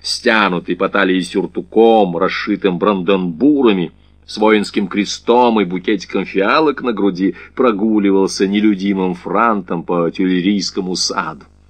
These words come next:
Праздность и нетерпимость сообщили дурной тон политическим его пристрастиям.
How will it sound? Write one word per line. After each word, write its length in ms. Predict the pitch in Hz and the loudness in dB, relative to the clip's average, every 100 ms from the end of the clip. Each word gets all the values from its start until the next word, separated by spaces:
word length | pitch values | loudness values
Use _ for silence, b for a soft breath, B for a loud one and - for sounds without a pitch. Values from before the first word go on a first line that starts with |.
| _ _ _ _ _ _ _ _ _ _ _ _ _ - | _ _ _ _ _ _ _ _ _ _ _ _ _ -2
Праздность 760 | 208 277 247 180 170 120 - | 2 2 2 2 0 0 0
и 80 | 143 | 2
нетерпимость 1040 | 139 123 123 107 - 247 240 214 - - - | 2 2 -2 -2 -2 0 0 0 -2 -6 -4
сообщили 600 | - 131 - - 285 180 | 0 0 0 0 2 4
дурной 380 | 117 110 202 | 2 2 2
тон 260 | - 156 175 | 2 2 0
политическим 800 | 165 185 104 110 101 - 113 95 | 0 0 -2 -4 -8 -8 -8 -4
его 180 | 92 85 | -4 -4
пристрастиям. 800 | - 85 - 87 - - - | -4 -8 -8 -10 -10 -16 -18